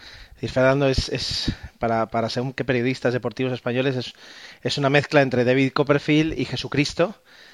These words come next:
Cuando no hace magia, hace directamente milagros, ¿no? Yo creo que no, no, no se puede decir eso y es, es muy exagerado.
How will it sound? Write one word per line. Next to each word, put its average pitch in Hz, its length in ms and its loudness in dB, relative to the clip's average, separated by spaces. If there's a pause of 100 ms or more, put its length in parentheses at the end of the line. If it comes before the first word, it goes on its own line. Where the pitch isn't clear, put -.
(140)
Cuando 123 240 0
no 135 40 4
hace 139 160 2
magia, 143 360 2
hace 120 300 0
directamente 127 520 2
milagros, 113 420 -2
¿no? 123 200 -4 (560)
Yo 143 120 0
creo 127 140 -2
que 131 100 0
no, 120 200 -2
no, 127 280 0
no 123 140 -4
se 123 140 -6
puede 95 240 -6
decir 107 260 -6
eso 120 220 -2
y 113 100 -2
es, 107 160 -4
es - 180 -8
muy 120 140 -4
exagerado. 107 580 -6